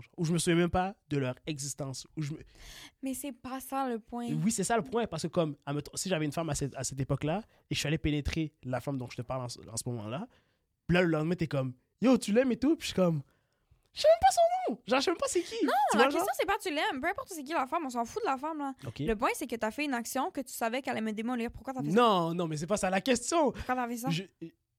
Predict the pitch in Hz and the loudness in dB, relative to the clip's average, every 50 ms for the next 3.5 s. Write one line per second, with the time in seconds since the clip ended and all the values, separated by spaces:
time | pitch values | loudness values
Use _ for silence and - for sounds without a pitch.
0 | _ _ _ _ 170 156 135 135 190 190 - 302 285 277 349 349 349 - 349 311 | _ _ _ _ -2 0 4 4 4 4 4 2 2 4 4 4 4 4 2 2
1 | 285 269 285 311 381 381 - - 370 - - 254 254 285 302 - 311 233 175 - | 2 2 4 2 2 4 4 2 2 2 0 -2 -2 -2 -4 -6 -8 -4 0 2
2 | 311 - - - - 170 131 147 151 - 170 160 160 170 175 175 - _ - 147 | 2 2 0 -2 -6 -4 -2 -2 0 2 2 2 4 2 2 0 -2 _ 2 2
3 | 156 147 147 147 160 170 196 247 294 | 4 4 2 0 0 -2 -2 -4 -6